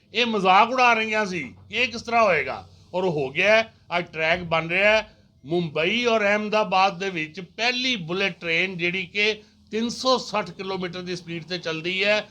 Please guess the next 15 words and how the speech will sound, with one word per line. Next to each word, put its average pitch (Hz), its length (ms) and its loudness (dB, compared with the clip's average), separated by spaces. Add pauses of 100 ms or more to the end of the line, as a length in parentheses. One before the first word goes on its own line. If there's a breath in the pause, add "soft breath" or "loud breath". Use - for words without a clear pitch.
(260 loud breath)
ਉਹ 226 220 4
ਟ੍ਰੇਨ 180 400 0
ਜਿਹੜੀ 175 300 -2
ਹੈ 175 60 0
ਉਹਦਾ 180 180 -2
ਟਰੈਕ 156 340 -2
ਬਣ 160 260 0
ਰਿਹਾ 185 200 2
ਹੈ। 208 140 0 (220 loud breath)
ਔਰ 175 60 -6
ਤੁਹਾਨੂੰ 165 340 -2
ਖੁਸ਼ਖਬਰੀ 196 580 -4
ਮੈਂ 202 140 0
ਦੇਤੀ 175 400 -4
ਸੀ 202 340 -4